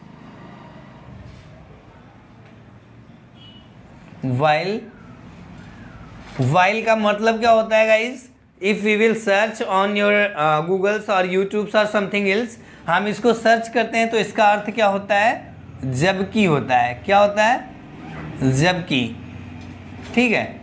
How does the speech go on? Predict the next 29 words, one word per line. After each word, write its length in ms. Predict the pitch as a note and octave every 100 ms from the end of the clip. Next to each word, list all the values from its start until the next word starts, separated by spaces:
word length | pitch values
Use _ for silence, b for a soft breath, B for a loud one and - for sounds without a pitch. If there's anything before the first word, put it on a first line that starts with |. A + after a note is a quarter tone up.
| -
तो 60 | G#3+
now 380 | G3+ G3+ A#3 A3+
today 240 | A3 A#3+
we 120 | A3 A#3
will 140 | A#3 A3+
talk 260 | G#3+ G#3+ A#3
about 260 | A3 A3+ F3+
this 240 | D#3+ C#3+ C#3+
one। 200 | B2+ B2 B B -
जब 300 | B2 A3+ A#3
हम 260 | A3+ B3+ B3+
इस 140 | A#3+
while 440 | G3+ F3+ F#3+ A#3 A#3
को 140 | B3 B3
उसके 280 | A3+ B3+ A#3
शाब्दिक 540 | A#3+ G#3 G3+ B3+ B3
अर्थ 200 | A3 A3
में 180 | A3 A3
पढ़ना 320 | G#3 F#3+ G#3 G3+
शुरू 160 | F#3+ F#3+
करते 340 | E3 E3 F3
हैं, 160 | E3 C#3 - B B B
whenever 380 | D#3 F#3 G#3 A#3 A3+
we 100 | A3
are 140 | A3 G#3
going 240 | F3+ A3 A3+
to 100 | A3+
read 240 | G#3 A3 A3+
its 200 | -